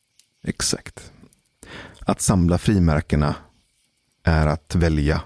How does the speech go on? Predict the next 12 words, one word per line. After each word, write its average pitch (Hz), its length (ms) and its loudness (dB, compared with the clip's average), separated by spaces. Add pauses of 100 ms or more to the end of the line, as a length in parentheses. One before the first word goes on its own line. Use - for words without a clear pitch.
(260)
fotbollsspelarna. - 800 -2 (1300)
Det - 200 -2
är 78 180 2
att 78 120 0
välja 82 540 2 (1080)
din 78 200 2
romantiska 76 540 2
partner. - 520 -2 (2000)
Och - 160 2
att - 100 -4
sen, 95 500 2 (2000)
utifrån 92 800 0